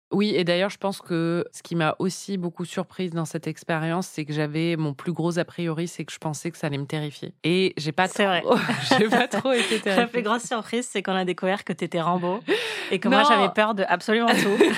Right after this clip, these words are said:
Speaker 1: <laughs> Non, mais c'est pas que je suis Rambo, c'est que je suis pas Rambo, hein, très clairement. J'ai
Speaker 2: <laughs>
Speaker 1: vraiment peur de tout.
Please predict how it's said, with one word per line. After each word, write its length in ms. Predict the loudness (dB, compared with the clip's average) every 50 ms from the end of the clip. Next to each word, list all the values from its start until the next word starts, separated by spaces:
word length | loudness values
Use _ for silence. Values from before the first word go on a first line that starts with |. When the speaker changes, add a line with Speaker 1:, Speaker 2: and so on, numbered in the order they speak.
| 6 6 6 6 6 4 4 4 4
Speaker 1:
<laughs> 20 | 2 -2 -12 -10 -10 -8 -8 -8 -6 -6 -6 -4 0 2
Non, 180 | 2 2 4
mais 100 | 2 0
c'est 140 | 0 0 2
pas 160 | 2 2 0
que 80 | 0 -4
je 40 | -4
suis 120 | 0 2
Rambo, 360 | 4 4 2 2 2 0 0
c'est 200 | 0 0 -2 -2
que 560 | 2 2 2 4 4 4 2 2 2 2 0 -2
je 40 | -4
suis 140 | -8 -6
pas 120 | -2 -2 -2
Rambo, 240 | -2 -2 -4 -2 -2 -2
hein, 140 | -2 -2 -4
très 180 | -4 -6 -6
clairement. 380 | -2 -2 -2 0 0 0 0 0
J'ai 220 | 2 2 2 2 2
Speaker 2:
<laughs> 20 |
Speaker 1:
vraiment 320 | 2 0 0 2 2 2
peur 140 | 2 0 0
de 80 | 0 -2
tout. 420 | -4 -4 -4 -4 -2 -2 -4 -6